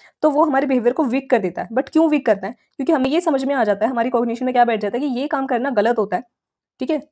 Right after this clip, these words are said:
और उसके लिए हमारे दिमाग में क्या बन जाता है, एक नेगेटिव इवैल्यूएशन हम उसकी करते हैं,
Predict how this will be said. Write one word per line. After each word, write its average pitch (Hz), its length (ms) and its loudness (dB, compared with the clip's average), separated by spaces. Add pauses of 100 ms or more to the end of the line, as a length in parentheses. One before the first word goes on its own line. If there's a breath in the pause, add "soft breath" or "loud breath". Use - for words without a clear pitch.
और 240 300 0
उसके 262 280 -6
लिए 294 320 -2
हमारे 254 200 2
दिमाग 254 200 -2
में 277 80 -2
क्या 254 140 4
बन 233 100 -2
जाता 220 140 -2
है, - 20 0
एक - 100 -4
नेगेटिव 226 480 0 (640)
इवैल्यूएशन 233 500 0
हम 269 160 0
उसकी 240 220 -6
करते 196 280 0
हैं, 294 100 -6